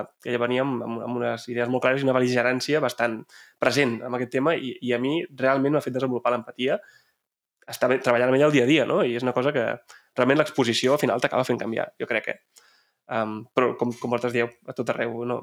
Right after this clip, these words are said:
Aquesta exposició jo no la veig, eh, a gaires llocs. No per començar els programes de televisió habitualment són realment molt sexistes, ja de base és molt, és molt difícil trobar això en referents fora de,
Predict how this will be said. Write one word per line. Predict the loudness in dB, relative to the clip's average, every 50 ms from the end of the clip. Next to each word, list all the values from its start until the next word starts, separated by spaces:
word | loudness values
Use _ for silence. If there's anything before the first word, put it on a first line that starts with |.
| -10 -14 -14
Aquesta | -12 -10 -8 -8 -4
exposició | -2 -2 -2 -2 -2 -2
jo | -2 0 0
no | 0 0
la | 0
veig, | 0 -2 -2 -4 -6 -6 -6
eh, | -6 -6
a | -4 -6 -6 -6 -8 -10 -12 -16 _ _ -4 -4
gaires | -4 -4 -6 -8
llocs. | -10 -10 -12 -14 -20 -20 _ -20 -20 _ _ _ _ _ _ _ _ _ _ _ _ _ _ _ _ _ _ _ _ _ _ -8
No | -6 -6
per | -4 -4
començar | -4 -2 -2 -4 -4
els | -4
programes | -4 -4 -4 -4 -6
de | -8
televisió | -8 -6 -6 -6 -4 -4 -4 -4 -4
habitualment | -4 -4 -4 -6 -4 -6 -6 -6
són | -6 -6 -8 -8 -12 -12 -10
realment | -8 -6 -6 -4 -4
molt | -2 0 0 0 -2
sexistes, | -4 -8 -8 -8 -6 -6 -6 -4 -2 -2
ja | 0
de | 0 0
base | -2 -2 -2 -2 -2 -2 -2 -4 -4
és | -4
molt, | -6 -6 -6 -2
és | -2
molt | -2 0 0
difícil | -2 -2 -2 -2
trobar | -2 -2 -2
això | -2 -2 -2 -2 -4 -6 -12 -20 -20 -20 -20 _ _ _ -2
en | 0 2
referents | 2 2 4 2 2 2 2 0
fora | 2 2 2 2
de, | 2